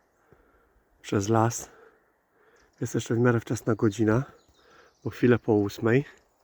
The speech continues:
Weszliśmy troszeczkę głębiej i przez chwilę nic nie było, a tu nagle taki elegant na mojej drodze. Ale nie widzę nic więcej dookoła, rozglądam się,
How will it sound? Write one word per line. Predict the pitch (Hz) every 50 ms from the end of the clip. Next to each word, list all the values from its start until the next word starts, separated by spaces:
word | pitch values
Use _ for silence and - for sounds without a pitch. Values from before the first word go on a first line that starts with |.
| _ _ - - _ _ _ _ _ _ _ _ _ - - - _ _ _ _ _ _ _ _ _ _ - - _ _ -
Weszliśmy | - 120 113 107 - 143 139 - - -
troszeczkę | - - - - - - 143 113
głębiej | 104 - 127 120 113 113 123 139 156 170 165 - - -
i | -
przez | - - 123 -
chwilę | - - 156 143 139 135
nic | 139 139 123 - -
nie | 113 110
było, | 110 123 170 175 170 165 156 151 143 127 _ _ _ _ _ - _ _ _ _ _ -
a | - 226 196
tu | - - 139
nagle | 123 117 113 113 - - 113 104 104 - - - _ _ _ _ _ _ _ _ _ _ _ _ _ _
taki | - - 117 - - - 120 117
elegant | 113 107 110 110 110 104 113 107 104 98 - - _ _ _ _ _ _ _ _ _ _ _ _ _ _ _ _ _ -
na | 123 117 113
mojej | 110 110 110 107 110 117 117
drodze. | 110 120 123 117 113 107 - - 120 131 139 - - _ _ _ _ _ _ _ _ _ _ _ _ _ _ _
Ale | - 113 107 107
nie | 107 113 113 120
widzę | 151 151 123 131 117
nic | 113 107 101
więcej | 104 110 104 98 - 113 101
dookoła, | 113 107 98 - - 113 101 98 101 113 135 - - - -
rozglądam | 110 101 98 101 117 113 107 101 101 101 98 95
się, | - - 123 131